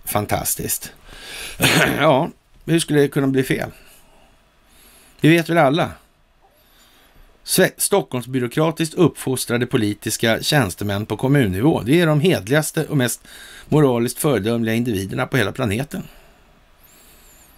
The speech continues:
Det är så bara. Och så har det alltid varit. Och så kommer det alltid att bli. Något.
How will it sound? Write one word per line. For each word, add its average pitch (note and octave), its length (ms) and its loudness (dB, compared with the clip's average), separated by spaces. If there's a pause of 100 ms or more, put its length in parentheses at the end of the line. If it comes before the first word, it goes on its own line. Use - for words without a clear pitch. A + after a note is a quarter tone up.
(280)
Det C#3+ 760 2
är - 40 -2
så - 160 -4
bara. - 220 -4 (600)
Och D3 100 -2
så C#3 100 2
har C3 60 4
det F3 80 6
alltid A2 220 0
varit. - 340 -8 (540)
Och C3 80 -8
så C#3 120 2
kommer C#3+ 200 -2
det C#3+ 60 2
alltid A2 160 -2
att B2+ 60 -2
bli. B2 200 -4 (680)
Något. - 380 -8